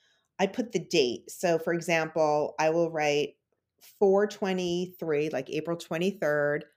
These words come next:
um, Zoom event for X Y Z client. And just so, first of all, they know what they're opening when they open it, but in the future weeks, if they can't find it that day,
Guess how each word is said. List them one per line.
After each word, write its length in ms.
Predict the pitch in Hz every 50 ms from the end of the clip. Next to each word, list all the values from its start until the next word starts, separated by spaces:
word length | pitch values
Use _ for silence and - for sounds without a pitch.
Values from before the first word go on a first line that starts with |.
| _ _ _ _ _ _ _ _ _ -
um, 260 | 170 160 156 160 160 - _ _ _ _ - -
Zoom 320 | 170 170 196 220 220 220 220
event 460 | 208 190 196 190 185 185 185 185 -
for 640 | - - 175 170 165 165 165 160 160 160 160 - - -
X 220 | 170 165 - - -
Y 200 | 170 160 160 147
Z 200 | 139 147 143 139
client. 500 | 139 - - - 80 87 82 60 - - _ _ _ _ _ _ _ _ _ _ _ _ -
And 280 | - 170 160 160 170 170
just 340 | - 220 240 233 233 - -
so, 580 | 233 202 196 190 185 180 185 180 180 180 180 - - _ _ _ _ _ _ _ _ _ _ _ _ _ _ _ -
first 180 | - 220 214
of 40 | -
all, 80 | 190 180
they 120 | 180 180 180
know 200 | 190 185 180 185
what 180 | 196 190 196 -
they're 480 | 180 170 165 170 165 160 156 - -
opening 380 | 165 165 160 160 165 160 160 160
when 100 | 160 160
they 100 | 156 -
open 320 | - 226 254 240 - 202 180
it, 280 | 160 160 165 175 170
but 400 | 175 170 160 160 156 - - - _ _ _ _ _ _ -
in 460 | - 190 185 185 185 185 190 185 175 - - - _ -
the 140 | 175 170 185
future 480 | 185 - - 185 185 180 - 185 175
weeks, 720 | 170 175 233 247 226 185 180 180 180 - - - - - -
if 160 | - 190 190
they 140 | - 175 170
can't 360 | 170 - - 208 170 165 - - - -
find 260 | - 147 170 185 185
it 100 | 214 214
that 240 | 233 226 233 233 233
day, 540 | 247 240 240 240 240 240 247 240 220 -